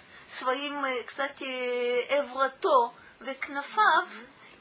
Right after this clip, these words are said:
эвер и канаф, это синонимы. Опять тут повторы и повторы. Эвер – это крыло, и канаф это тоже, это тоже крыло. Радак говорит удивительную вещь.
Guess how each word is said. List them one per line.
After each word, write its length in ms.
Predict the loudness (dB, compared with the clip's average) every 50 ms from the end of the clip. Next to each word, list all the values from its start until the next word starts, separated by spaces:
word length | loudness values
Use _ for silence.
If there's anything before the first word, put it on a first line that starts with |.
| -2
эвер 680 | 0 2 2 2 0 2 2 2 2 2 0 0 -2 -8 -10
и 80 | -12
канаф, 540 | -8 -2 0 0 2 4 4 4 4 4 2 -2 -12 -14 -18 -20 -20 -14 -14
это 520 | -14 -6 -4 0 2 2 4 2 2 0 -2 -6 -8
синонимы. 640 | -8 -4 -2 -2 -2 -2 -4 -10 -12 -14 -16 -6 -6 -6 -6
Опять 380 | -6 -10 0 2 2 2 2 -6
тут 240 | -10 -10 -10 -2 -2
повторы 480 | -2 -2 0 -2 0 0 0 0 -4
и 40 | -6
повторы. 640 | -4 -4 -4 -4 -6 -10 -6 -4 -4 -4 -6 -8 -12 -14 -20 -20 -6 4
Эвер – 440 | 6 8 8 8 8 6 4 4 4 0
это 240 | -4 -4 -2 -6 -4
крыло, 600 | -4 -4 -4 -2 -2 0 0 0 0 0 -2 -6 -10 -18 -20 -20 -20 -20 -20 _ -20 -20 -20 -20 -12 -12
и 80 | -12
канаф 440 | -6 0 0 0 4 6 6 6 4 2 -10 -14
это 220 | -14 -10 -10 -10
тоже, 340 | -4 0 0 0 2 2 2
это 1160 | 2 2 2 0 0 0 0 0 0 0 -2 -2 -2 -2 -2 -2 -2 -2 -2 -4 -6 -8 -10 -8
тоже 320 | -6 -6 -6 -6 -8 -14
крыло. 300 | -16 -16 -20 -20 -20 -20 -20 -20 -20 _ _ _ _ _ _ -20 -10
Радак 380 | -6 -6 -4 -2 -2 -4 -2 -4
говорит 460 | -4 -4 -4 -4 -4 -6 -8 -10 -12
удивительную 840 | -16 -14 -14 -16 -16 -16 -18 -14 -14 -14 -12 -12 -12 -12 -12 -14 -16
вещь. 420 | -18 -20 -20 -20 -20 -20 -20 -20